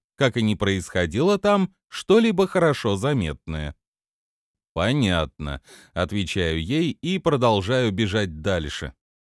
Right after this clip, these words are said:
Совсем быстро нестись, как несся до этого, не собираюсь. Не то осталось расстояние, и не вижу в этом смысла.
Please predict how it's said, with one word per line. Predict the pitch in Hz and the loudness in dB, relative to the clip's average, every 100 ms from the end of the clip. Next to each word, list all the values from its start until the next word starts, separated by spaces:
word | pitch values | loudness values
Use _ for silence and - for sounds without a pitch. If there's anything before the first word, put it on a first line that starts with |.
| _ - | _ -8
Совсем | 131 135 202 175 107 | -4 -2 0 0 0
быстро | 165 175 - 127 | -2 -2 -2 0
нестись, | 117 120 - - 202 - | 2 0 -4 -6 -4 -4
как | 104 92 | -2 -2
несся | 92 104 104 - 95 | 0 0 0 -2 -4
до | 85 | 0
этого, | 95 87 85 90 | 2 0 -2 -2
не | 95 110 | -2 -4
собираюсь. | - 131 165 185 120 76 - _ _ _ | -4 -2 0 2 0 -2 -8 _ _ _
Не | 113 170 | -2 0
то | 202 175 | 2 2
осталось | 95 - 85 80 - | 0 0 -2 -2 -2
расстояние, | 95 - 107 123 180 165 151 110 - _ - | -4 -2 -2 0 0 0 0 0 -4 _ -4
и | 170 | 0
не | 196 104 | 2 2
вижу | 139 113 104 | 2 2 2
в | |
этом | 101 104 90 82 | 0 0 -2 -4
смысла. | - 82 90 85 - 73 62 | -6 -4 -4 -4 -6 -8 -8